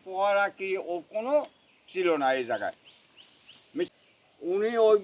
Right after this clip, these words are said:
বরগুনা বইয়া বলছে যে, "এই জায়গাটা লিখে দেবো, আমি তোমারে খাওয়াবো।" যখন এই কথা বলছে, সে বাড়ি চলে আইছে। বাড়ি চলে আইয়া আমার কাছে বলছে, সে বাড়ি চলে আইয়া বললা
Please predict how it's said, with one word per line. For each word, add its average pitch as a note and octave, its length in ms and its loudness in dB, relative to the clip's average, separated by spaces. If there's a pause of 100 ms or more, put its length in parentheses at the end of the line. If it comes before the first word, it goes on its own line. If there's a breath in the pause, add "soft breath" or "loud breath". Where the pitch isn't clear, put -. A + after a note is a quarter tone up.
(240)
বরগুনা G#3+ 460 2
বইয়া A#3+ 300 6
বলছে G#3+ 480 2
যে, G3 240 -4
"এই F#3+ 60 -2
জায়গাটা G3 380 -2
লিখে G#3 320 -2
দেবো, A3+ 160 -4
আমি G3 260 0
তোমারে E3+ 400 0
খাওয়াবো।" E3+ 520 6 (1800)
যখন F#3+ 420 0
এই G#3+ 180 4
কথা G#3 260 0
বলছে, G#3+ 560 -4 (800)
সে G#3+ 280 2 (460)
বাড়ি E3 340 0
চলে F#3 280 0
আইছে। A#2 400 -2 (240)
বাড়ি D#3 340 -4
চলে G#3+ 300 0
আইয়া G#3+ 220 4
আমার F3+ 240 0
কাছে E3 300 -6
বলছে, C#3 480 -6
সে F2 200 -16 (1040)
বাড়ি F3 300 0
চলে G#3+ 320 -2
আইয়া G#3+ 240 2
বললা F#3+ 640 4